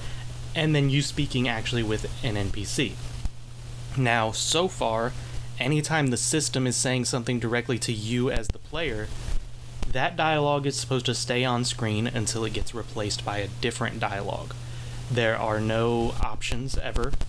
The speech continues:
for the player to, like, respond to these dialogues. And then when the N P C talks to you, that dialogue is supposed to go away when you click. Um,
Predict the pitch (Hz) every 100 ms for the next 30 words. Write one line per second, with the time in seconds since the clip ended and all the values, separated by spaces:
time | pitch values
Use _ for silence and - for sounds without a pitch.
0 | - 127 107 - 123 107 107 120 113 104
1 | 110 104 - 107 104 101 104 101 104 104
2 | 110 131 - - - - - - - -
3 | - - - - - 143 143 151 143 135
4 | 131 120 117 107 110 101 - 214 240 151
5 | 139 123 - 123 123 143 120 127 113 117
6 | 117 170 196 - - - 147 135 135 135
7 | 135 139 135 117 - 120 - 123 - 120
8 | 117 113 110 110 113 113 107 107 110 -
9 | 131 113 - - - - - - - 117
10 | 101 101 98